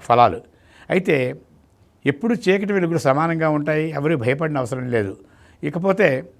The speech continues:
గోచారవశాత్తు ఉండేటువంటి గ్రహ సముదాయంలో కొన్ని రాసుల వారికి కొన్ని రకాల ఇబ్బందులు ఉంటాయి, కొన్ని రాసుల వారికి కొన్ని పరాజయాలు ఉంటాయి, కొన్ని రక-, కొన్ని రాసుల వారికి కొన్ని రకాలుగా విజయాలు ఉంటాయి.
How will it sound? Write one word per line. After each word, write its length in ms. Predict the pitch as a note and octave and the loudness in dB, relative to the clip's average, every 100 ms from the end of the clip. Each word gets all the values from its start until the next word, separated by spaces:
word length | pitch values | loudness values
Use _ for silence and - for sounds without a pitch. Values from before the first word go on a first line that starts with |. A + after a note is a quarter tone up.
| - B2+ | -4 0
గోచారవశాత్తు 760 | F3+ B3 A3+ G#3+ E3+ G3 G3+ | 2 4 4 4 2 0 0
ఉండేటువంటి 520 | F#3+ F3 F3+ F3 E3 D3 | -2 0 -2 -2 -4 0
గ్రహ 140 | C#3 | 0
సముదాయంలో 1200 | D#3 F#3 F3+ E3 D#3 D#3 - _ _ _ - F#3+ D3+ A#2 - _ _ _ - | 0 0 2 0 0 -4 -8 _ _ _ 0 4 4 2 -4 _ _ _ -2
కొన్ని 180 | D#3+ D3+ | -2 2
రాసుల 280 | E3+ F#3+ | 0 0
వారికి 520 | F#3 F3 D#3+ F3 C3+ B2+ | 0 2 0 0 -2 -6
కొన్ని 180 | - C#3+ | -8 -6
రకాల 180 | C#3+ C3+ | -2 -4
ఇబ్బందులు 360 | A#2 C#3+ D#3+ E3+ | -2 -2 -2 -2
ఉంటాయి, 240 | F3+ G3 A#3 - - - - | 0 0 -2 -10 -20 -16 -6
కొన్ని 200 | D3 D3+ | -2 0
రాసుల 240 | D3+ D3 | 0 0
వారికి 240 | D#3 D3 D3 | -2 -2 -2
కొన్ని 180 | C#3+ | -4
పరాజయాలు 560 | C3+ C#3 E3+ F3 F3 F3+ | -2 0 0 0 0 0
ఉంటాయి, 300 | F3 G3 G#3 - - _ | -2 -2 -2 -6 -20 _
కొన్ని 200 | D3+ D#3 | -6 -4
రక-, 240 | D#3 D#3 C#3+ | -4 -4 -4
కొన్ని 160 | D3+ D#3+ | -2 0
రాసుల 200 | D3+ E3 | 0 0
వారికి 220 | F#3 F#3 | -2 -2
కొన్ని 200 | D#3+ D3+ | -4 -4
రకాలుగా 380 | D3+ F3 F3 E3 G#2 - _ _ _ _ _ D3 | 0 2 4 4 2 -2 _ _ _ _ _ -2
విజయాలు 380 | F3+ A3 F#3 C3 | 4 6 6 4
ఉంటాయి. 200 | G2+ | -2